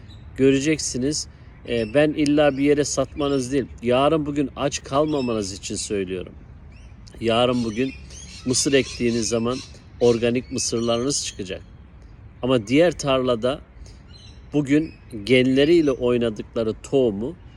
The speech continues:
yarın bugün istedikleri zaman yine genleriyle oynayacaklar. Sana ölü tohum verecekler. Ve sen istediğin kadar verim alamayacaksın.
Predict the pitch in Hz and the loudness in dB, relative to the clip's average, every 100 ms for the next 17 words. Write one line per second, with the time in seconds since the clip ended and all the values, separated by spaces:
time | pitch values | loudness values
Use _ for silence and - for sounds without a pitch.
0 | - 107 131 156 156 135 113 113 110 135 | -10 0 2 4 2 0 -2 -6 -4 -4
1 | - 139 131 143 - 147 151 113 107 98 | -2 0 0 -4 -4 -2 -2 -2 -4 -6
2 | 92 113 165 127 117 110 107 104 101 101 | -4 2 4 4 0 0 -2 -4 -4 -4
3 | 113 110 101 101 92 107 - 147 180 - | -2 -2 -2 -4 -6 -8 -4 -4 -4 -12
4 | - - - - 160 127 135 185 - - | -20 -20 -8 -4 -2 0 -2 -6 -16 -20
5 | - - - - - - - - - - | -20 -20 -20 -20 -20 -20 -20 -20 -20 -20
6 | - - - - - 127 139 160 135 - | -20 -20 -20 -6 4 4 6 2 0 -14
7 | - 120 104 98 90 92 85 92 87 - | -8 -2 0 0 -4 -6 -8 -10 -14 -14
8 | - - - - - - - - - - | -16 -16 -16 -18 -20 -20 -20 -20 -20 -20
9 | - - - 113 - 147 143 139 - - | -20 -20 -12 -2 0 2 0 -2 -10 -6
10 | - - 139 131 156 131 131 120 107 120 | -6 0 2 4 0 0 0 0 0 -2
11 | 123 - - 107 123 131 110 92 87 78 | -2 -6 -8 -2 0 0 -2 -4 -8 -10
12 | - - | -10 -10